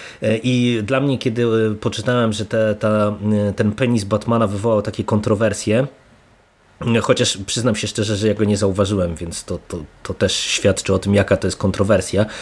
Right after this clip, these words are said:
mimo że czytałem ten komiks, e, raczej chyba uważnie, e, to z-, zdziwiłem się, że właśnie inne rzeczy, e, nie budziły takich kontrowersji, bo mamy tutaj na przykład scenę,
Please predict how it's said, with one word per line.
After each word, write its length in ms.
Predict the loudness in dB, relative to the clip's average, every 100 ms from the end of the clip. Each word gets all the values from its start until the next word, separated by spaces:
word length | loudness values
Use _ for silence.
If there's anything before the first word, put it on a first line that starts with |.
| -14 -4
mimo 180 | 2 4
że 120 | 2
czytałem 340 | 0 2 4 4
ten 160 | 0
komiks, 460 | 0 2 4 2 -2 -8 -12 -12 -12 -4
e, 60 | -2 0 0 0 0
raczej 300 | 0 0 -2
chyba 240 | -2 0
uważnie, 540 | 0 0 -2 -2 0 -2
e, 500 | -2 -2 0 2 0
to 480 | 0 0 2 0
z-, 340 | -2 -4 -2 -2
zdziwiłem 340 | -2 0 -2
się, 140 | 0 -2
że 60 |
właśnie 260 | -2 -4 -2
inne 320 | 0 0 0
rzeczy, 540 | 0 -2 0 0 0 0
e, 40 |
nie 340 | 0 2 0 0
budziły 400 | 0 0 0 0
takich 260 | -2 -4
kontrowersji, 680 | -2 -2 0 0 0 -2 -2
bo 100 | 0
mamy 240 | 2 2
tutaj 280 | 0 0 2
na 100 | 2
przykład 460 | 0 -4 0 0 -2
scenę, 600 | -6 -8 -2 0 2